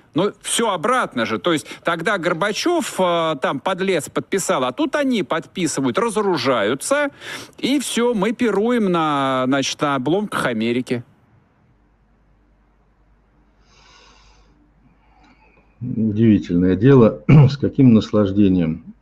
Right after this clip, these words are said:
Speaker 2: человек мечтает, но вот, видите, иногда приходится проснуться,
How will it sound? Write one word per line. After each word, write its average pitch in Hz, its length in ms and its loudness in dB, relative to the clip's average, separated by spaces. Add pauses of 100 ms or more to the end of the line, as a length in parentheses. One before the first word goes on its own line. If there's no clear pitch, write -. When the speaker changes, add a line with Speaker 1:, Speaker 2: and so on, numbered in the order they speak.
(540)
Speaker 2:
человек 101 360 2
мечтает, 143 640 6
но 120 160 6
вот, 139 240 2 (220)
видите, 98 680 2
иногда 104 380 2
приходится 110 600 0
проснуться, - 800 -2